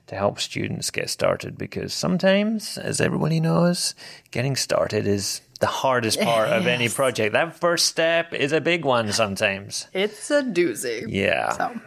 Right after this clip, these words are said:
Speaker 2: well, speaking of, um, scaffolding and supporting and giving you a starting point, the resources that we have gathered for you to explore for this particular episode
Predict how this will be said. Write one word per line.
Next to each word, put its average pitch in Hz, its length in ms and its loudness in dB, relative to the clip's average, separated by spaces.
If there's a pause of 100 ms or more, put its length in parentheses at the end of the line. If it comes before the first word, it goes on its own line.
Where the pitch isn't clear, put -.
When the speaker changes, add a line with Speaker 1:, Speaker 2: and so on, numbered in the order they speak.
(560)
Speaker 2:
well, 240 100 2
speaking 285 460 0
of, 170 440 4 (120)
um, 170 400 4
scaffolding 175 520 2
and 175 100 0
supporting 170 500 0
and 170 100 0
giving 165 240 0
you 160 80 -2
a 185 80 -2
starting 165 380 0
point, 202 360 -4 (640)
the 233 120 4
resources 277 680 2
that 208 180 2
we 208 140 0
have 180 160 2
gathered 170 360 4
for - 140 -4
you 175 180 0
to 170 100 -2
explore 170 400 2
for 175 140 -2
this 226 240 0
particular 175 400 2
episode 170 720 0